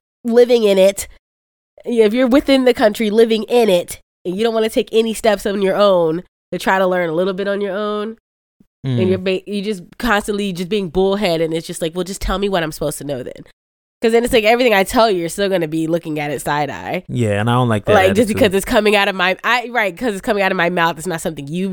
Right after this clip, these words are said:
Speaker 1: read on your own.
Speaker 2: Mm-hmm.
Speaker 1: <sighs> Okay, I'm done.
Speaker 2: <laughs> Take a sip.
Speaker 1: <laughs>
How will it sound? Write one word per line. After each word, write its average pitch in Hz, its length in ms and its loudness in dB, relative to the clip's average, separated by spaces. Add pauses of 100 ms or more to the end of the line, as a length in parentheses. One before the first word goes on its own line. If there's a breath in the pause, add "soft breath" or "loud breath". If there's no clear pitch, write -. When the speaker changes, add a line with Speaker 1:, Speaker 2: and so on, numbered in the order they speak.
Speaker 1:
read 160 180 -2
on 139 120 -6
your 139 140 -10
own. - 360 -8 (240)
Speaker 2:
Mm-hmm. 107 360 -4 (760)
Speaker 1:
<sighs> - 680 -18
Okay, 147 300 -12
I'm 123 140 -16
done. 117 320 -18 (380)
Speaker 2:
<laughs> - 1600 -4
Take 147 180 -2
a 147 40 0
sip. - 420 -2
Speaker 1:
<laughs> - 40 -14